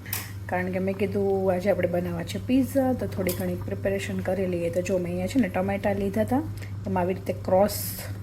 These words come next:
કરી અને સોલ્ટ અને વોટરમાં બોઇલ કરી લીધા છે. તો જો, આ છાલ already અલગ પડી ગઈ છે. અને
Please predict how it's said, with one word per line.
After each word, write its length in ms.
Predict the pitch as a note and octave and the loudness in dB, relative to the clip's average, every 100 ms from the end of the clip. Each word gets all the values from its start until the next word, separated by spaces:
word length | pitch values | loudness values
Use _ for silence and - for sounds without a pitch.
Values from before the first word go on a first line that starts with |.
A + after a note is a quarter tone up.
| - | -2
કરી 340 | G3+ G3 C4 | 2 4 4
અને 420 | D#4+ F#3+ F#3+ F#3+ F#3 | 0 0 0 0 -2
સોલ્ટ 400 | - G3+ G#3 F#3+ | 0 2 2 0
અને 160 | F#3+ | 0
વોટરમાં 560 | F#3 F3+ G3 G3 F#3+ F3 | 0 0 0 -2 -2 0
બોઇલ 220 | F3+ G3 | 2 2
કરી 260 | - F#3 F3 | 0 -2 -2
લીધા 300 | E3+ F3 E3 | -2 -2 -2
છે. 200 | - D4+ - - - - - | -2 -4 -6 -10 -10 -10 -2
તો 80 | F3+ | 0
જો, 120 | F#3+ | 2
આ 40 | |
છાલ 420 | E3+ - G3 F#3 F#3+ | 2 2 2 4 4
already 300 | F#3 F#3+ F#3+ | 2 2 0
અલગ 340 | F3+ G3 - | 2 0 0
પડી 180 | G3+ A3 | 2 2
ગઈ 200 | F#3 E3 | 2 -2
છે. 200 | - E4 - - - - - - - - - - - - - - - - - - - - - - - - | -2 -4 -4 -6 -4 0 2 2 0 -4 -10 -10 -10 -10 -12 -12 -10 -10 -10 -10 -10 -10 -10 -10 -10 -6
અને 580 | G3+ F3+ F3 F3 F3 | -4 -2 0 0 -2